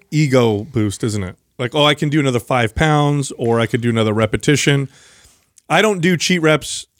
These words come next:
ever on purpose. Now, I might do 'em on accident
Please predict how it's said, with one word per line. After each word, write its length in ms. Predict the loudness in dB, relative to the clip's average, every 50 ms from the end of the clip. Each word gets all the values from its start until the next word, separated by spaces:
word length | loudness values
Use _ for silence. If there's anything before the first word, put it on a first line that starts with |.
| _ -2
ever 520 | 0 0 2 4 4 4 4 2 2 -2 -4 _ _ _ _ -2
on 200 | -2 0 0 2
purpose. 560 | 2 2 2 4 4 2 2 0 -8 -14 -14 _ 0
Now, 140 | 0 2
I 100 | 2 2
might 220 | 2 2 0 2 2
do 100 | 0 0
'em 80 | 2
on 80 | 0 2
accident 480 | 2 0 0 0 0 2 2 0 0